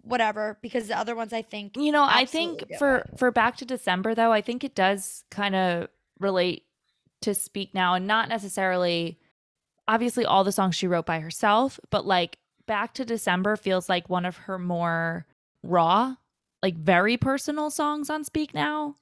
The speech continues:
Speaker 2: So, like, if anything, maybe you could say Back to December was, like, one of her more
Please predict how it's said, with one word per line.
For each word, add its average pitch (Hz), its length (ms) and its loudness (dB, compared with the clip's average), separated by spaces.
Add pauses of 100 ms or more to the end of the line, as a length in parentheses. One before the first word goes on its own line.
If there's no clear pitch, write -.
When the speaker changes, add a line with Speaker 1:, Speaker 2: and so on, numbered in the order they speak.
Speaker 2:
So, 240 120 4
like, 214 180 6
if 202 160 -2
anything, 214 360 4
maybe 196 200 2
you 185 80 0
could 190 140 -6
say 190 100 0
Back 170 220 0
to - 80 -16
December 175 360 -4
was, 170 160 0 (180)
like, 165 200 -6
one 170 160 -4
of 165 80 -10
her 165 140 -4
more 160 380 -2